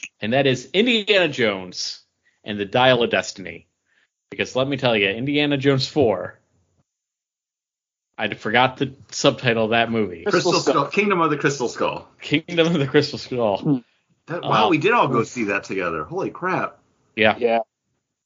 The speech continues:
Speaker 1: Yeah.
Speaker 3: Wow.
Speaker 2: Remember for, like, last, like, the, after we saw it, there was, like, three years where Chris kept defending that movie?
Speaker 3: No.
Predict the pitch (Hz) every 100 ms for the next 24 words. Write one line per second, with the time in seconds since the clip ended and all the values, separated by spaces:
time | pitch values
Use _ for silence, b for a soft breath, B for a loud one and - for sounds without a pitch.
0 | - 117 104 _ _ _ _ _ _ _
1 | - 117 101 82 80 - _ _ _ _
2 | _ 196 226 453 440 - 285 226 165 -
3 | 135 160 165 - 156 131 - 131 - 139
4 | 156 156 175 143 139 139 131 131 127 123
5 | 110 110 - - 131 127 123 123 113 101
6 | - - - - - - - - - 92
7 | 107 117 120 120 120 117 120 117 233